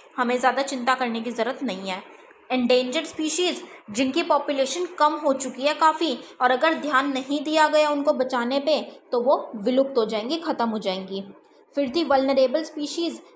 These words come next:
कि जिनकी जो population है वो थोड़ी सी कम हो चुकी है, अब वो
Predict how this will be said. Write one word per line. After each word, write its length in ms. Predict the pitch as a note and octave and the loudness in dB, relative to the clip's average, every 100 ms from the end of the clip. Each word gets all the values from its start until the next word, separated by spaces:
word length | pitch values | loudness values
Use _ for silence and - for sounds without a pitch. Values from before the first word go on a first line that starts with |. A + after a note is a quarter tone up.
| _ | _
कि 80 | A3+ | -4
जिनकी 320 | B3+ C#4+ C#4+ | 0 0 -2
जो 120 | D#4+ | -2
population 680 | F4 D4 C#4 D4 C#4 C4+ C#4+ | 0 0 0 0 0 0 0
है 80 | D#4 | 0
वो 140 | D#4+ | 0
थोड़ी 340 | F4+ D#4+ B3+ C4+ | -2 2 2 2
सी 140 | C#4 | -2
कम 240 | E4+ C#4+ D#4 | -4 -2 -2
हो 240 | D#4+ B3+ | 0 0
चुकी 360 | A3+ A3+ B3 D4+ | 0 -10 -2 0
है, 200 | A#3 - - - | 0 -6 -14 -2
अब 180 | B3+ G#3 | -2 2
वो 360 | D4+ F#4+ - | 2 2 -4